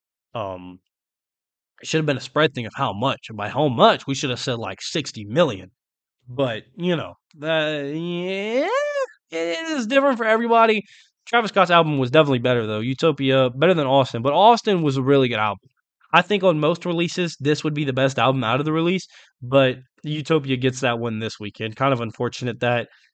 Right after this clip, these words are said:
uh, Post Malone's album had to be shadowed by Utopia. I say he should have backed it up a week. But people were ready for a, a project, and he was like, "Look, I've been working on this one.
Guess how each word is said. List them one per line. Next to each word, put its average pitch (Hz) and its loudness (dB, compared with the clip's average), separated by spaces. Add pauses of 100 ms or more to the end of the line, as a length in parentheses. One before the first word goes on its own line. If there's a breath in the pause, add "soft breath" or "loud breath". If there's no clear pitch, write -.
(120)
uh, 113 -2
Post 151 0
Malone's 139 2
album 120 0 (100)
had 131 0
to 170 -4
be 185 -4
shadowed 220 0
by 208 0
Utopia. 240 0 (320 soft breath)
I - -20
say 139 -4
he 135 0
should 156 -2
have 120 -6
backed 139 -2
it 113 -4
up 143 -2
a - -4
week. 214 -2 (380 soft breath)
But 165 2
people 226 -2
were 214 -2
ready 214 4
for 202 2
a, 190 4 (100)
a 175 -2
project, 160 2
and 143 -6
he 151 -2
was 160 -6
like, 156 2
"Look, 165 0
I've 131 -6
been 139 0
working 170 2
on 170 0
this 170 -2
one. 196 2